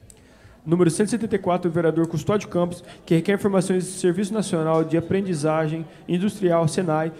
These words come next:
Departamento Regional de São Paulo, sobre a obra em Paulínia. Número cento e setenta e cinco, do vereador doutor João Mota, que requer ao executivo informações sobre a indicação número oitenta e um, dois mil e quatorze,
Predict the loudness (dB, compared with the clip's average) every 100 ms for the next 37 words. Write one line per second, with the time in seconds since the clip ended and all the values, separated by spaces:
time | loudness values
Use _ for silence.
0 | -16 -10 -2 -2 0 0 0 0 0 0
1 | 0 -2 -2 0 0 0 -2 -2 2 4
2 | 4 2 0 0 2 0 -4 -10 -20 -20
3 | -20 -20 -20 -6 -2 0 0 -2 -2 -4
4 | -2 -2 0 0 2 2 2 4 2 2
5 | 2 2 2 2 -2 -10 -16 0 4 4
6 | 4 2 2 4 2 0 -2 -2 -2 -2
7 | -2 0 -2 0 0 -2 -2 -2 -2 0
8 | 0 2 2 2 0 -2 -2 0 0 -2
9 | -6 -4 -4 -4